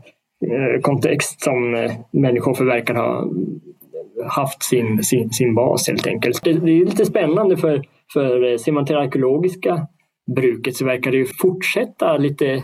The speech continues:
lite väl långt nästan. Det verkar fortsätta in på, liksom, elvahundratal. Det borde inte finnas, eh, människooffer vid det laget, men, men människobenen dyker fortfarande upp på samma plats.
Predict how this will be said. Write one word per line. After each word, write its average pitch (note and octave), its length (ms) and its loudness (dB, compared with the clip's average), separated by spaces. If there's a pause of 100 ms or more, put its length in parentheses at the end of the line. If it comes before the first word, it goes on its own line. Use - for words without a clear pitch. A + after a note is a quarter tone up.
(120)
lite C#3+ 240 0
väl D#3+ 220 2
långt F#3 380 2
nästan. C3+ 400 -2
Det C#3+ 60 0
verkar D3+ 280 0
fortsätta E3 400 0
in F3+ 140 2 (140)
på, C3 60 -6 (200)
liksom, C#3 180 0
elvahundratal. D3+ 840 0 (200)
Det E3+ 80 2
borde F#3 280 2
inte F3+ 220 0
finnas, D#3 460 0
eh, C#3 220 -2
människooffer E3+ 720 0
vid D3 120 2
det A#2+ 180 0
laget, A#2 380 -2
men, B2+ 420 0 (400)
men C#3 200 2
människobenen D3+ 640 0
dyker D#3 220 0
fortfarande D3+ 440 -2
upp F#3 180 -2
på C3 80 -6
samma C3+ 220 -2
plats. - 460 -6